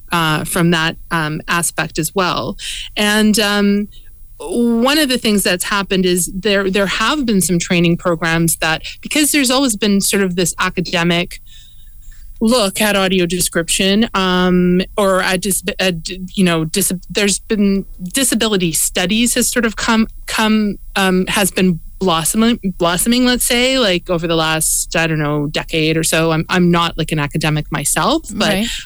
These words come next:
Speaker 1: um, but just in terms of, like, my awareness of it, it's been growing.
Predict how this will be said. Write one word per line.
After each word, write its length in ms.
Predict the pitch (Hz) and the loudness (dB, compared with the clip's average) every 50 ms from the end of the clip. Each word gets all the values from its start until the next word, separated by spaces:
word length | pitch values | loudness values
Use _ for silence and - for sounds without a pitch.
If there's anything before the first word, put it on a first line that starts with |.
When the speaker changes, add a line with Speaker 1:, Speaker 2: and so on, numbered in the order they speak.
| - - | -4 -2
Speaker 1:
um, 220 | 165 165 156 160 | 0 2 2 2
but 160 | 160 170 160 | 2 0 0
just 220 | - 180 170 - 175 | 0 -2 -2 0 -2
in 60 | 165 | -2
terms 300 | - - 170 165 165 165 | -2 0 0 0 0 0
of, 100 | 156 - | 0 0
like, 180 | 160 151 - | -2 -2 0
my 140 | 180 165 156 | 0 2 2
awareness 640 | 160 151 151 156 156 147 165 185 196 202 196 - 220 | 2 2 2 2 2 2 2 4 4 2 2 2 0
of 120 | 208 208 | 2 2
it, 240 | 247 254 254 - - - - - - | 2 0 0 -2 -6 -12 -16 -10 -4
it's 220 | - 170 160 - | -4 -4 -4 -4
been 200 | - - 160 165 | -2 -2 0 0
growing. 500 | 160 156 151 151 156 160 180 214 262 294 | 2 2 2 2 2 2 2 2 2 0